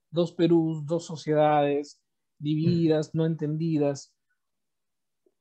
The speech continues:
Speaker 1: En tus conversaciones que has tenido con, con, con ese, en estos tres programas,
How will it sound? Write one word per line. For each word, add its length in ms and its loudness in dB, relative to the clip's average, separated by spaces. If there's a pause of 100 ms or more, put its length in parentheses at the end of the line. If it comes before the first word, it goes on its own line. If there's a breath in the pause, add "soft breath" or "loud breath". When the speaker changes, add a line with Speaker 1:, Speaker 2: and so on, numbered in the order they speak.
Speaker 1:
En 140 -2
tus 140 -4
conversaciones 840 -2
que 120 -2
has 120 -2
tenido 420 0
con, 300 -8
con, 400 -10
con 180 -10
ese, 200 -6
en 100 -8
estos 260 -12
tres 160 -16
programas, 560 -2